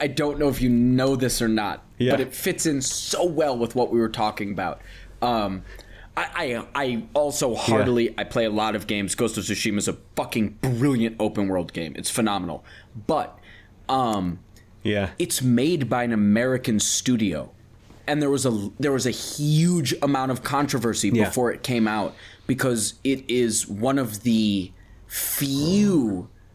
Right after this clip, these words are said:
Speaker 1: triple A mainstream games that takes place in Japan, not made by a Japanese studio. And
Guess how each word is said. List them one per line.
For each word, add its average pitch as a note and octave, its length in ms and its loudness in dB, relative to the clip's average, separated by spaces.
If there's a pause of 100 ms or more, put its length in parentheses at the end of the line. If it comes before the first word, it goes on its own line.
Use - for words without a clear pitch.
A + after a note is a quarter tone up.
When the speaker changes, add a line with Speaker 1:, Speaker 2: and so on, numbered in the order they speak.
(160)
Speaker 1:
triple G3+ 680 -2
A C3+ 520 2
mainstream C3+ 1080 4
games A2 720 -2
that - 260 -4
takes - 380 -2
place C#3 560 0
in G#3 240 2
Japan, D#3 680 -2 (420)
not D#3 460 0
made C#3+ 300 2
by A#2+ 140 0
a A2+ 80 0
Japanese A2+ 580 2
studio. G2+ 460 0 (440)
And A2+ 520 0